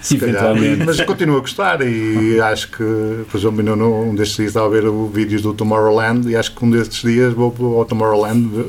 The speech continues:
Speaker 1: <laughs> curtir um bocado outra vez e fazer um Remember Yesterday. Depois,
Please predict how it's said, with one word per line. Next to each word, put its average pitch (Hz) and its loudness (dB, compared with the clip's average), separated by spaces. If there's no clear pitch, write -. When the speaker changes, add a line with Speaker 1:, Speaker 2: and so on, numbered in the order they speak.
Speaker 1:
<laughs> - -2
curtir 120 0
um 117 4
bocado 120 0
outra 117 0
vez 113 2
e 110 2
fazer 113 0
um 113 0
Remember 113 2
Yesterday. 95 -2
Depois, 135 0